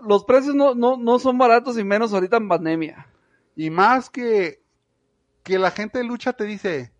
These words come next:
Speaker 2: "Ve a las funciones, tienes que ir".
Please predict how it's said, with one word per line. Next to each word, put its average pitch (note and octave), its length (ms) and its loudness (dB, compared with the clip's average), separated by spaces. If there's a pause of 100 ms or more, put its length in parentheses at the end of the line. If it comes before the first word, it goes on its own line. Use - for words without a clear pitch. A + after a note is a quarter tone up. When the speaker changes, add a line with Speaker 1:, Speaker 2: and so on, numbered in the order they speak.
(260)
Speaker 2:
"Ve C#3+ 180 -2
a G3+ 60 4
las B3 180 -2
funciones, G3+ 800 -10
tienes G3+ 360 -8
que A3 140 -6
ir". A#3 340 -10